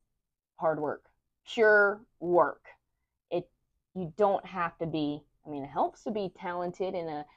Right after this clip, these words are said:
just a natural, naturally coordinated person, but it is all about grit and work ethic in the gym.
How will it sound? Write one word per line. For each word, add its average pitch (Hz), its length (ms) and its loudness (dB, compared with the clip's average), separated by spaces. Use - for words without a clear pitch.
just 180 140 -4
a 160 80 -2
natural, 160 960 0
naturally 170 640 -4
coordinated 151 840 -4
person, 311 640 2
but 208 420 12
it 214 200 6
is 214 240 8
all 226 360 10
about 190 560 8
grit 185 500 2
and 170 260 -4
work 170 280 4
ethic - 380 -6
in 175 180 0
the 165 80 2
gym. 151 380 -8